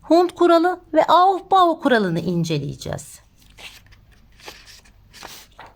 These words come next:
Atomlarda elektronlar orbitallere belirli kurallara göre yerleşirler. Bu kurallarımız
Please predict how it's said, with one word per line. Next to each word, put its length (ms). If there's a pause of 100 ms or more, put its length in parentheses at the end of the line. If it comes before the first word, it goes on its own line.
(2250)
Atomlarda 680
elektronlar 960 (200)
orbitallere 840 (140)
belirli 480
kurallara 580
göre 260
yerleşirler. 960 (460)
Bu 140
kurallarımız 840